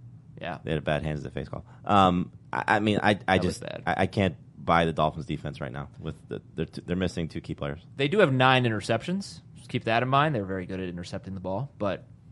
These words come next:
Speaker 1: um,
Speaker 2: It's also, though,
Speaker 1: start Dalton.
Speaker 2: as, as good as their defense played, they played Mariota in a game that he got hurt that took fifteen hours to finish. They played Sam Darnold in his second game ever,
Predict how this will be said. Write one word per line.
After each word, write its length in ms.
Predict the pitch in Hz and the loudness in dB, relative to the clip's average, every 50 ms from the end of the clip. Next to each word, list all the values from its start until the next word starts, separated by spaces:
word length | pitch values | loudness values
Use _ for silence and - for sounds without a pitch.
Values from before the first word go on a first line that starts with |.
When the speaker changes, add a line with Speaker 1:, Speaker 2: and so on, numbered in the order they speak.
| - | -10
Speaker 1:
um, 220 | 107 98 95 92 117 | -8 -6 -2 0 2
Speaker 2:
It's 120 | 117 92 | 8 10
also, 280 | 170 180 185 - 165 143 | 12 12 12 10 8 8
though, 300 | 127 113 107 104 95 - | 10 10 10 10 8 6
Speaker 1:
start 240 | - - 98 85 | 0 -4 -6 -6
Dalton. 260 | - 82 69 - - 92 | -6 -6 -4 2 2 4
Speaker 2:
as, 240 | - 117 113 104 - 110 | 6 6 4 6 6 4
as 160 | 110 107 101 | 4 4 6
good 160 | 98 131 135 | 6 6 6
as 80 | 143 131 | 8 6
their 80 | 131 127 | 6 4
defense 300 | 123 120 110 117 110 104 | 4 4 4 4 2 2
played, 320 | - - 90 85 82 73 - - - - | 4 4 4 4 4 2 -2 -10 -8 -2
they 120 | 95 92 | -2 -2
played 380 | - - 101 95 95 90 85 - - - | 4 6 6 6 6 4 2 -4 -6 0
Mariota 360 | 95 101 107 117 117 117 117 | 6 8 8 10 10 8 6
in 60 | 107 | 4
a 20 | 101 | 4
game 180 | 98 104 101 101 | 4 4 4 4
that 60 | 98 | 2
he 60 | 92 | 4
got 140 | 92 92 90 | 4 4 4
hurt 160 | 92 90 76 | 4 2 2
that 140 | - 87 - | 0 -2 0
took 160 | - 90 - | 0 -2 -2
fifteen 320 | - - 95 - - 95 87 | 0 -2 -2 0 0 2 2
hours 240 | 87 87 82 78 | 4 4 2 2
to 80 | - 78 | -2 -6
finish. 400 | - - 82 82 92 92 - - - - - - - - - - - - - | -4 -2 -2 -2 -2 -4 -8 -14 -18 -20 -20 -20 -20 -20 -20 -20 -18 -6 0
They 80 | - 92 | 0 2
played 220 | - 101 98 92 | 4 4 4 4
Sam 220 | - 107 104 110 107 | 6 4 4 6 8
Darnold 220 | 107 101 104 101 95 | 8 8 8 8 6
in 40 | 95 | 2
his 120 | 90 - | 0 2
second 260 | - 98 90 95 95 82 | 2 2 2 2 0 2
game 220 | 92 90 87 80 | 2 2 2 2
ever, 280 | 78 71 76 85 90 | 0 0 0 -2 -2